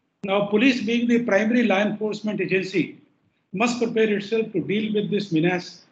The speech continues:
of counterfeiting and smuggling, in addition to the traditional crimes. However, the covid nineteen lockdowns are likely to trigger significant, if temporary, changes as the police forces are working twenty-four by seven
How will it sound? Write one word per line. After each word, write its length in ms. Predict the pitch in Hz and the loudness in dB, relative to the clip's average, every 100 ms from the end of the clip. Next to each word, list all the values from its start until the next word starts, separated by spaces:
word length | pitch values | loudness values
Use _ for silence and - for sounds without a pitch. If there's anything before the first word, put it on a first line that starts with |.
| _ | _
of 200 | 180 170 | -2 0
counterfeiting 640 | 180 175 175 170 170 175 165 | 2 2 0 0 0 4 4
and 120 | 160 | 4
smuggling, 560 | - 165 147 147 - - _ _ _ _ _ _ - | 0 -4 -2 -2 -2 -10 _ _ _ _ _ _ 0
in 120 | 185 | 2
addition 440 | 180 214 226 226 | 4 2 2 0
to 80 | 220 | 0
the 180 | 196 165 | 0 0
traditional 460 | 180 190 175 208 | 0 0 -2 -4
crimes. 600 | - 170 143 113 - - _ _ _ _ _ _ - | 0 2 2 0 -8 -20 _ _ _ _ _ _ -2
However, 340 | 202 226 226 | 2 2 2
the 160 | 214 214 | 0 0
covid 300 | 202 208 233 | 0 2 2
nineteen 540 | 208 196 196 208 220 196 | 2 0 -2 -2 0 0
lockdowns 640 | 160 156 190 156 143 - - _ _ _ - - - _ _ - | 0 0 2 0 -2 -10 -20 _ _ _ -20 -20 -20 _ _ -6
are 140 | 180 | -2
likely 360 | 175 202 208 226 | 0 0 0 -4
to 120 | 220 | -2
trigger 300 | 208 196 202 | -2 0 0
significant, 800 | - 208 214 214 220 190 143 - - | -4 -2 0 0 2 0 0 -6 -4
if 180 | 240 240 | -2 0
temporary, 540 | 202 165 180 202 208 - _ - | 0 0 -2 -2 -8 -16 _ -6
changes 540 | 202 202 214 233 - - | -2 2 2 0 -4 -6
as 200 | 190 196 | -2 0
the 120 | 202 190 | 0 0
police 360 | 208 240 240 | 2 4 4
forces 340 | 185 185 208 196 | 2 -2 -2 0
are 200 | 175 143 147 | 0 -2 -4
working 360 | 180 214 202 | -2 -2 -2
twenty-four 600 | 202 208 220 214 196 190 | -2 -2 -2 -2 -2 0
by 160 | 180 170 | 0 -2
seven 580 | - 202 185 - - | 0 0 0 0 -4